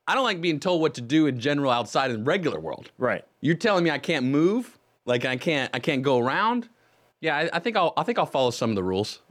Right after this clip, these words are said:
Speaker 1: just to not have to do that. I think I'd be
Speaker 2: For
Speaker 1: okay with
Speaker 2: sure.
Speaker 1: that. I
Speaker 2: Yeah.
Speaker 1: think I'd be okay with that. So i-, i-, if you didn't hear Trump,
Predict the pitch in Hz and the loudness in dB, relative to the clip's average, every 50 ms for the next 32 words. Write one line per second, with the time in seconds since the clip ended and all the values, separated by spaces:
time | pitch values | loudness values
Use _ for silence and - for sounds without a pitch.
0 | _ _ _ - 113 120 110 - - 101 98 101 98 92 98 95 92 - 85 80 | _ _ _ -2 0 0 0 0 0 0 0 0 0 -2 -2 -4 -6 -6 -6 -6
1 | 82 85 87 92 107 - - _ _ 107 113 139 127 110 95 92 92 139 135 117 | -4 -2 -2 -2 -2 -4 -6 _ _ -2 -2 0 0 0 2 2 2 2 2 2
2 | 92 85 87 90 104 - 92 92 98 - - - 117 - 98 123 117 104 87 92 | 2 0 0 0 0 0 0 0 -2 -4 -4 -4 -2 -2 0 0 0 0 0 0
3 | 87 80 - - 82 82 82 - 85 - - - - - - - - - _ - | -2 -2 -2 -4 -6 -6 -4 -6 -6 -6 -6 -10 -18 -20 -20 -20 -20 -20 _ -14
4 | - - - - - - 160 160 - - 151 151 - - - 160 165 147 165 151 | -14 -14 -14 -10 -4 -2 -2 -2 0 0 -2 -2 -2 -2 0 0 2 2 2 2
5 | 165 175 160 226 269 247 220 196 196 180 175 165 160 - - 180 165 143 - 127 | 2 2 2 2 2 2 0 2 2 2 2 2 0 0 0 -2 -2 -2 -4 -10